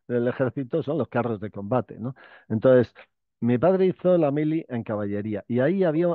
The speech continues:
había un refrán que decía que el que pregunta se queda de cuadra, ¿eh? O sea, si alguien preguntaba algo, lo mandaban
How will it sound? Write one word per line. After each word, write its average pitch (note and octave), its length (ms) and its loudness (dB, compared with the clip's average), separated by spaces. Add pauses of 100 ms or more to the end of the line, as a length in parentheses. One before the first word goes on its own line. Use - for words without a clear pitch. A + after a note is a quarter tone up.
había C#3 340 4
un F3+ 220 2
refrán B2 640 -4 (460)
que B2 100 0
decía C3+ 600 2 (100)
que - 340 -2
el C3 240 0
que B2+ 160 0
pregunta E3+ 760 -4
se - 240 -6
queda E3 300 2
de D3+ 120 -4
cuadra, G#2+ 560 -2 (360)
¿eh? C3+ 320 -8
O G#2 60 -14
sea, G2 280 -2
si A2 220 -4
alguien D#3 600 -2
preguntaba C#3 800 2
algo, C3+ 380 -2 (240)
lo A#2 160 2
mandaban C#3 680 2